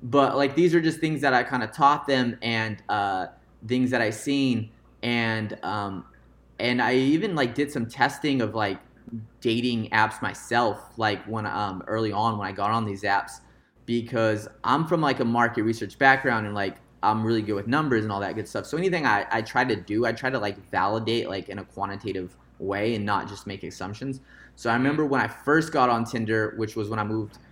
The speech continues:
to, I lived in Colorado for six months and Cincinnati, Ohio for six months in two thousand fifteen when I first started my company.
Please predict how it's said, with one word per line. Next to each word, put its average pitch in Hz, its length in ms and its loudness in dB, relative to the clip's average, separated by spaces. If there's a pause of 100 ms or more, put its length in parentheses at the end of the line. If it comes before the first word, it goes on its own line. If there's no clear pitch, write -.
(240)
to, 113 180 -6 (120)
I 113 160 4
lived 123 160 -2
in 151 100 -4
Colorado 131 680 4
for 147 100 -4
six 139 260 -6
months 160 280 -4
and 123 120 -6
Cincinnati, 120 520 0
Ohio 107 260 0
for 107 100 -8
six 110 280 -10
months 107 180 -6
in 104 80 -14
two 110 100 -8
thousand 104 260 -2
fifteen 104 360 -8
when 95 100 -8
I 98 60 -8
first 101 220 -6
started 95 160 -4
my 87 100 -6
company. 107 460 -8